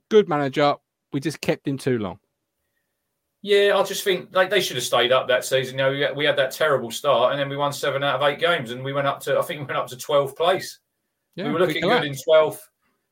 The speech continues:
Speaker 2: got walloped by Liverpool. We'll talk about Chris Marston again, 'cause we normally talk about him on there, like, going prime Messi, dribbling across the
Speaker 1: Bolton.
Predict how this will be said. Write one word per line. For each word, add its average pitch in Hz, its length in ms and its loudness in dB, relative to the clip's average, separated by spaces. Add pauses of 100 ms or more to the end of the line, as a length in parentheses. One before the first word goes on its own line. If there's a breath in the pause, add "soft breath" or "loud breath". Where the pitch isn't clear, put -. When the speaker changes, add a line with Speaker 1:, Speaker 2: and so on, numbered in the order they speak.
(180)
Speaker 2:
got 147 280 2
walloped 160 400 4
by 151 160 2
Liverpool. 147 760 -2 (680)
We'll 151 120 -10
talk 170 200 2
about 151 220 0
Chris 156 240 -4
Marston 147 460 -2
again, 143 240 -4
'cause 139 160 -8
we 143 100 -8
normally 147 260 -4
talk 143 260 -2
about 143 300 2
him 143 140 0
on 139 100 4
there, 139 340 2
like, 143 260 2 (160)
going 143 380 0
prime 147 420 2
Messi, 147 420 -2
dribbling 143 380 -4
across 139 240 0
the 131 40 4
Speaker 1:
Bolton. 139 400 -2